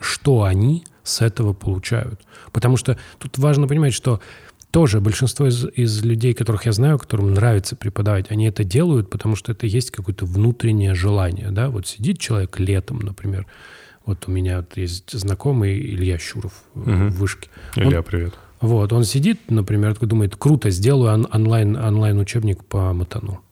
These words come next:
Speaker 1: Типа за
Speaker 2: Почему?
Speaker 1: По матану, математическому анализу.
Speaker 2: А, ну ты
Speaker 1: И
Speaker 2: так и скажи, по матану. Вот кто-то понял, что это? Я думал, он про мотоцикл какой-то говорит.
Speaker 1: Неплохо, неплохо.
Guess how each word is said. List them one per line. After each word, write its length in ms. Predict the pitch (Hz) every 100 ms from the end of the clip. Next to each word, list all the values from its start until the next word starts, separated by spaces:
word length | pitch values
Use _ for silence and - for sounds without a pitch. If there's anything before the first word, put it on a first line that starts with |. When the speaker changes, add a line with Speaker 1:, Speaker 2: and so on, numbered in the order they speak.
| _ _ _
Speaker 1:
Типа 220 | - -
за 40 | 98
Speaker 2:
Почему? 280 | 104 110 120 - -
Speaker 1:
По 80 | 117
матану, 320 | 120 139 113
математическому 560 | 107 101 135 117 - 120
анализу. 320 | 98 87 101 -
Speaker 2:
А, 140 | 98 90
ну 140 | 95
ты 120 | 98
Speaker 1:
И 120 | 156
Speaker 2:
так 200 | 147 107 101
и 20 |
скажи, 380 | - 107 90 82
по 140 | 95
матану. 420 | 92 92 95 92
Вот 160 | 80 -
кто-то 220 | 101 98
понял, 320 | 95 127 117
что 240 | 95 - 87
это? 140 | -
Я 60 | 87
думал, 240 | 101 95
он 80 | 90
про 120 | 92
мотоцикл 560 | 90 92 - - 95 82
какой-то 460 | 90 87 82 78 78
говорит. 320 | 78 78 117
Speaker 1:
Неплохо, 440 | 120 120 107 -
неплохо. 420 | 113 98 110 -